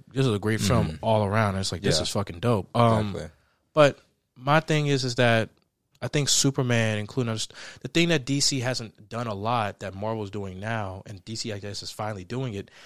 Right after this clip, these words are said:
Speaker 1: is that D C has, didn't really focus on, like, these characters that were not as known.
Speaker 2: No.
Speaker 1: I mean, uh, shit, you really think about it, they need to focus on a lot of these characters, getting the Riddler to be a main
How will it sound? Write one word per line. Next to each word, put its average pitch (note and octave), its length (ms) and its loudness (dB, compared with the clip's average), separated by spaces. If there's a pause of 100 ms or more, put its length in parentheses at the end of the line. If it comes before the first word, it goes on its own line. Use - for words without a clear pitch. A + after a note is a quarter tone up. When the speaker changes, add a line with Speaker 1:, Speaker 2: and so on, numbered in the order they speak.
(180)
Speaker 1:
is B2 120 -8
that B2+ 220 0 (540)
D E3 160 0
C F3+ 140 0
has, D3+ 200 0 (200)
didn't C3+ 220 -4
really C3 220 -4
focus A#2+ 460 -4
on, A2 120 -2
like, G#2+ 200 -6
these G#2 180 -6
characters G#2 640 -4
that F#2 120 -6
were F#2 120 -8
not F#2+ 280 -8
as F#2 200 -8
known. F#2+ 500 -6
Speaker 2:
No. F#2 380 4
Speaker 1:
I G#2+ 80 -4
mean, G#2 500 -4 (680)
uh, - 40 -20 (180)
shit, - 580 0 (180)
you A2+ 220 -20
really B2+ 280 -2
think C#3 220 -2
about A#2+ 280 0
it, A2 140 -2
they A#2+ 100 -4
need E3+ 140 -2
to C#3 60 -2
focus B2+ 320 -4
on G#2+ 120 -6
a F#2 60 -8
lot G2 160 -4
of A2+ 100 -2
these G2+ 100 -6
characters, G#2 340 -6
getting A#2+ 260 -2
the F#2+ 80 -4
Riddler G#2+ 460 -4
to C3+ 120 -4
be B2+ 140 -2
a B2+ 40 -2
main B2+ 300 -4